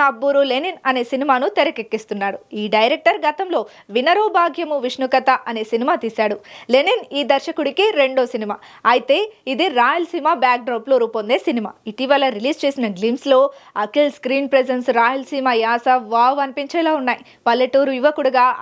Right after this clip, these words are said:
అఖిల్ లుక్‌ను మార్చిన విధానం అయితే అదిరింది. డిఫరెంట్ లవ్ స్టోరీకి డివోషనల్ టచ్ ఇచ్చి అందరికీ కనెక్ట్ అయ్యేలా ప్లాన్ చేస్తున్నట్లు తెలుస్తోంది.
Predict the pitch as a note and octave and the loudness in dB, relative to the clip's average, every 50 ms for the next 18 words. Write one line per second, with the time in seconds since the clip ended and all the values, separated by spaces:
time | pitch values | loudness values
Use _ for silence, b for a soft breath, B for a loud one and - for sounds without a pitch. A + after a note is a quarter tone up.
0 | A3+ A3+ - E4 D#4+ D4+ C4 B3 B3 B3+ - D4 D4+ C#4+ C4 B3+ C4 C4+ C4+ - | -10 -6 -4 -4 -2 -2 -2 -2 -4 -4 -2 -4 -2 0 2 2 2 0 -2 -4
1 | D#4 C4 A#3+ G#3 F3+ G#3 G3+ C#4+ D4+ C#4+ D4 D4+ D4 C4 A3+ A3+ B3 C4+ - - | -8 -8 -6 -6 -6 -6 0 2 2 2 2 0 -4 -4 -2 -2 -2 -2 2 2
2 | B3+ B3+ A#3+ G#3+ A3 G#3 G3 D#4 D#4+ E4+ D#4+ C4 A3+ - B B B B B G#3 | 4 4 4 2 -2 -4 -4 -4 -2 -2 -2 -2 -4 -4 B B B B B 0
3 | G3+ A#3+ A#3+ - C#4 D4 D4 A3 B3+ B3 A#3+ C#4+ D4+ - - D#4+ D4+ D4 C#4+ C#4+ | 0 0 2 2 2 2 2 0 0 2 2 0 0 -2 0 0 0 0 0 0
4 | E4+ F#4 F4 B3 A#3 A#3+ B3+ C#4+ D#4+ F#4 F4+ - E4 D4+ C#4 - C#4+ C#4+ C#4+ - | 0 0 2 2 2 2 4 2 2 2 2 0 -2 -2 2 2 2 2 2 0
5 | E4+ C4+ - - C#4 C#4 C4+ B B B B B A3+ C4+ D#4+ F#4 F#4 F4+ F4+ F4+ | -4 -6 -2 -2 -2 -2 -2 B B B B B 0 2 2 0 -2 -2 -2 -2
6 | F4+ F4 - D4 D4+ E4 D#4+ - - E4 D#4 D4+ D4 D#4 D#4+ D#4+ D#4+ D4+ D4 D4+ | -4 0 0 0 0 0 -2 -2 0 0 2 2 2 0 0 -2 0 0 0 0
7 | D#4 D#4 D#4+ C#4+ C#4 - C4+ C4 A#3+ - F4+ G4 G4+ E4+ C#4+ - - A#3+ A3 G#3 | 0 -2 -4 -6 -6 -4 -4 -4 -2 -2 -2 0 0 0 0 0 0 -2 -2 -2
8 | G#3 - | -4 -10